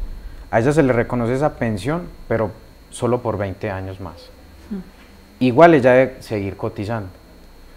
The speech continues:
Speaker 1: Pero entonces sí, si, si la persona pasa de treinta años, tranquila, tranquilícese que ya tiene pensión
Speaker 2: <laughs>
Speaker 1: hasta que se muera, por decirlo así.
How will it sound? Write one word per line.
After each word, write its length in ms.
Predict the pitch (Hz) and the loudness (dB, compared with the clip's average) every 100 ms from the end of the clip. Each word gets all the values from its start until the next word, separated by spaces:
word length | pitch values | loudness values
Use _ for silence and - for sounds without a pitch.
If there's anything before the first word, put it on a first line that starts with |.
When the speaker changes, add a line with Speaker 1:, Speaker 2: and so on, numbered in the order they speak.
| - - - | -20 -20 -10
Speaker 1:
Pero 100 | 110 | -6
entonces 400 | 110 101 107 113 | -4 -4 -4 -4
sí, 180 | 104 82 92 | -6 -10 -14
si, 500 | - 107 104 104 98 - - - - - | -6 -4 -2 -4 -6 -12 -20 -20 -20 -20
si 140 | - 107 | -10 -4
la 320 | 107 107 - - - | -2 -2 -8 -20 -6
persona 420 | 110 110 110 90 | -4 -2 -4 -6
pasa 260 | - 113 143 | -4 -2 0
de 60 | |
treinta 380 | 143 120 120 143 | -2 -8 -4 -2
años, 300 | 165 160 - - - - - - - - - - - - - | -2 -6 -10 -20 -20 -20 -20 -20 -20 -20 -20 -20 -20 -20 -4
tranquila, 640 | 131 107 92 123 107 90 | -2 -2 -4 -2 -2 -2
tranquilícese 680 | - 107 107 117 160 165 147 | -4 -4 -4 0 2 4 2
que 100 | - | 0
ya 80 | 117 | -2
tiene 240 | 110 131 127 | -2 -6 -2
pensión 420 | - 208 131 120 | 2 4 4 0
Speaker 2:
<laughs> 20 | |
Speaker 1:
hasta 260 | 135 120 - | -2 -2 -2
que 120 | 110 | -4
se 280 | 104 92 92 | -2 -4 -6
muera, 300 | 113 110 117 | -6 -4 -6
por 140 | 120 | -6
decirlo 320 | 110 117 107 113 | -4 -4 -2 -4
así. 200 | 117 | -4